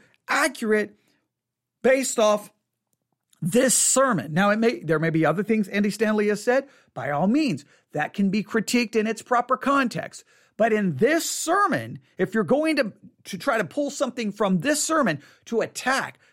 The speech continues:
to judge, to condemn, yeah,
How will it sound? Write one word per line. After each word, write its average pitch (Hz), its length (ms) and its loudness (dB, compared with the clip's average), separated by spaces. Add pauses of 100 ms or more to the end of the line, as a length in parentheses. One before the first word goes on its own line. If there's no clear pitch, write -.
to 196 120 0
judge, 139 640 -2 (260)
to 247 140 0
condemn, 196 680 0 (1160)
yeah, 151 300 -6